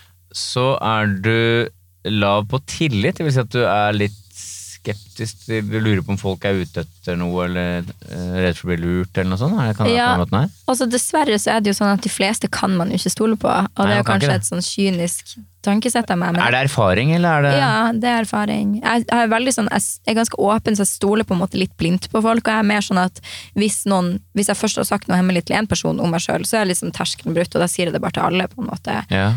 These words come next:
Speaker 2: Men jeg opplever så ofte at folk, dem, dem klarer jo ikke å holde ting for seg selv. Folk
Speaker 1: Nettopp.
Speaker 2: snakker, og, ja, jeg stoler ikke så på folk lenger som jeg gjorde.
Speaker 1: Så du er litt, hva skal jeg si, miljøskadd, på en måte?
Speaker 2: Mm, veldig. Og nå er jeg mer sånn, bare fortell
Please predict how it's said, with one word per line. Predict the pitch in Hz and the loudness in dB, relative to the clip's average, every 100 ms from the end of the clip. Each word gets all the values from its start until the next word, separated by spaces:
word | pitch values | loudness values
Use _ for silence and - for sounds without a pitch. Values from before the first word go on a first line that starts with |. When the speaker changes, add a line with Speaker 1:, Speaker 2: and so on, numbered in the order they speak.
| - | 0
Speaker 2:
Men | 202 196 196 196 - - - | 0 2 2 2 0 -4 -2
jeg | 202 | 0
opplever | 208 214 196 | 2 0 0
så | - | -2
ofte | 185 196 | -2 -2
at | - | -2
folk, | 247 247 - | -2 -2 -2
dem, | 226 220 220 | 0 2 2
dem | 233 247 | 0 0
klarer | 247 190 370 | 2 2 2
jo | 294 | 0
ikke | 185 185 - | 0 0 0
å | 180 190 190 - | 0 0 -2 -4
holde | 175 180 | -4 -2
ting | 170 | -2
for | 175 180 | -4 -6
seg | 180 | -4
selv. | 170 170 | -2 0
Folk | 190 - | 0 0
Speaker 1:
Nettopp. | 104 233 - | -2 -2 0
Speaker 2:
snakker, | 233 190 185 | 0 2 2
og, | 202 - - - - - _ _ | -2 -10 -20 -20 -20 -20 _ _
ja, | - 220 196 196 - _ | 0 0 0 -6 -16 _
jeg | 226 | -4
stoler | - 233 240 | 0 0 0
ikke | - | -2
så | 175 170 185 - | -8 -10 -12 -10
på | 185 | -8
folk | 180 170 - | -8 -10 -10
lenger | 175 175 180 | -8 -8 -8
som | 190 | -8
jeg | 196 | -6
gjorde. | 208 226 - | -6 -8 -8
Speaker 1:
Så | - 139 | 0 2
du | 131 | 4
er | 123 | 2
litt, | 127 - 101 - - | -2 -6 -6 -6 -2
hva | 107 | 0
skal | 110 | 2
jeg | 117 | 4
si, | |
miljøskadd, | 117 101 82 78 104 120 120 | 4 4 2 2 0 0 2
på | |
en | 113 | 2
måte? | 107 127 160 | 2 0 0
Speaker 2:
Mm, | 320 294 254 285 - - 220 | 0 0 0 0 -4 -6 0
veldig. | 214 226 220 208 202 - | 0 2 2 0 0 0
Og | 208 208 208 | 2 4 4
nå | 220 | 2
er | 262 | 2
jeg | 226 | 2
mer | 185 180 | 2 2
sånn, | 180 175 | 0 2
bare | 190 202 | 0 -2
fortell | 196 196 | -2 -4